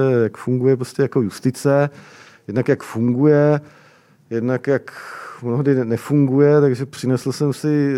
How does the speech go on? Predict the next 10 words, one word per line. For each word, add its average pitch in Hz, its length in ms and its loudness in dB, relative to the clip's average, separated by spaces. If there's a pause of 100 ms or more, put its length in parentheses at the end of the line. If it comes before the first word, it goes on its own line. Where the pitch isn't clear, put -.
samozřejmě 127 400 -4
pár 143 300 2
zážitků, 131 920 -2 (500)
které, 131 480 2
až - 540 -4
se 143 120 2
budou 135 400 4 (240)
projednávat 135 880 2 (460)
tady 117 200 -2
ty 123 400 -2